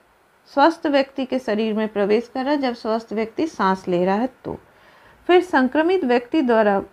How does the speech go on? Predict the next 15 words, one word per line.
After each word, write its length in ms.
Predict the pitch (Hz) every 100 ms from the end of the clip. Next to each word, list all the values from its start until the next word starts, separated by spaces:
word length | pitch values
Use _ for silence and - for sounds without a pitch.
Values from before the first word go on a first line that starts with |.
| _ _ 233
इस्तेमाल 560 | - 247 240 247 294
किए 320 | 294 226 208
गए 200 | 208 185
वस्त्र 640 | 185 190 226 - - 277 311 - _ _ _
या 360 | 214 202 190 - - - - _ _ _ _ - _ _ _ -
कोई 200 | 233 214
भी 380 | 208 220 196 - _ 185
बर्तन 580 | 190 190 - 254 294 320 - _ _ _ _ _ _ _ _ 196
या 320 | 185 175 - _ _ _ -
उसके 260 | 202 - 208
खाने 420 | - 190 208 262
वाले 280 | 254 247 240
जो 120 | 240
बर्तन 420 | 220 220 226 226
हैं, 200 | 226